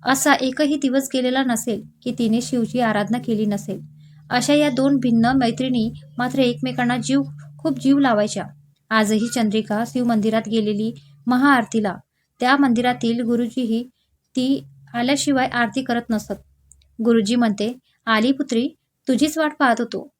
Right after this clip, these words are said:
चल करूया या आरती." चंद्रिका त्यांच्या पाया पडत, "हो बाबा, करूया आरती," म्हणत चंद्रिका पूजेची ताट घेत, घेऊन आरती करायला लागते.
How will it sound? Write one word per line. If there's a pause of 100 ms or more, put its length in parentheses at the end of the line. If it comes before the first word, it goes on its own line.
(140)
चल
करूया
या
आरती." (600)
चंद्रिका
त्यांच्या
पाया
पडत,
"हो
बाबा,
करूया
आरती," (400)
म्हणत
चंद्रिका
पूजेची
ताट
घेत, (160)
घेऊन (100)
आरती
करायला
लागते.